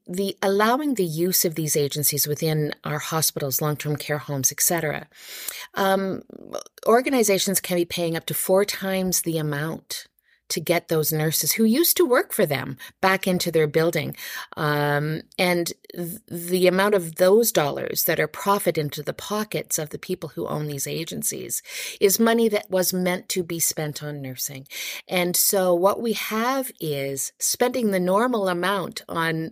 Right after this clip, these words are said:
on, or more on nursing, but having short staff shifts every day as a result. And someone needs to step in and say, "It's not okay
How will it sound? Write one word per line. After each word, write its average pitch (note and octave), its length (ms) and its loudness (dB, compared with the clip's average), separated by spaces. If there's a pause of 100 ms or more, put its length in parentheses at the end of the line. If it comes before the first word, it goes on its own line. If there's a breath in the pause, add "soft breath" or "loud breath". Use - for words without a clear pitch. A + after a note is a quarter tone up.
on, D#3+ 380 -4
or F3+ 160 4
more F#3+ 640 2 (400 loud breath)
on F3+ 380 4
nursing, F#3 480 2
but D3 160 -4
having D#3 320 -4
short - 380 0
staff F3 340 -2
shifts - 500 0 (140)
every E3 400 -2
day D3 400 -2
as C#3 180 -4
a C#3 80 -8
result. C3 520 -8 (260 loud breath)
And E3+ 160 2
someone G#3 480 2
needs D#3+ 280 -2
to D#3 80 -2
step - 300 -2
in C#3 140 -2
and C#3 100 -4
say, C#3 200 -2
"It's - 180 -4
not D3 300 0
okay C#3+ 480 -10